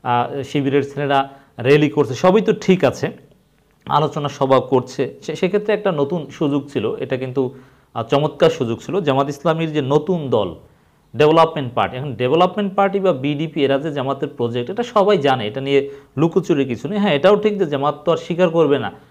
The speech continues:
যেটা আমাদের দল, কিন্তু এটা যে জামাতের নতুন দল, এতে কোনো সন্দেহ, আহ, সরকারি দল, বিরোধী দল, রাজনীতির বিশ্লেষক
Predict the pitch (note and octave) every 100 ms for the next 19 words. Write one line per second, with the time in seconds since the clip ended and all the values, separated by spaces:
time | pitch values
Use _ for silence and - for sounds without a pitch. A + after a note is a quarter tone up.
0 | _ C3+ C#3+ A#2+ A#2 A2 F#2+ F#2 - _
1 | _ - C#3+ C#3 B2+ F#3 F#3 C#3+ C#3+ E3+
2 | A3 G#3 F#3+ E3+ B2 G2+ - F3+ G#3 G#3+
3 | G3+ - E3 D#3+ E3 - - - - _
4 | - A#2 A#2 C#3 - C#3+ D#3 D#3 D3 D3+
5 | C#3+ C3+ D3 D3+ C#3+ C#3+ C#3 - - B2+
6 | C3+ D3+ C#3+ C#3+ C#3 D3 C3+